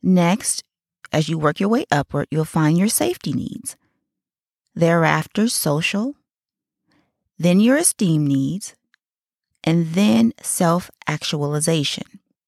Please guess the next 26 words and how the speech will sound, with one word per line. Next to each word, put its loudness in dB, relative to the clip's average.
So -2
as 0
we 2
think -4
about 2
our 0
physiological 0
needs, -8
these 2
are 2
biological -2
requirements -2
for -2
human -2
survival. -4
We 0
need 2
food. -10
We 0
need 0
water. 0
We 4
need 2
to 4
have 2
air 2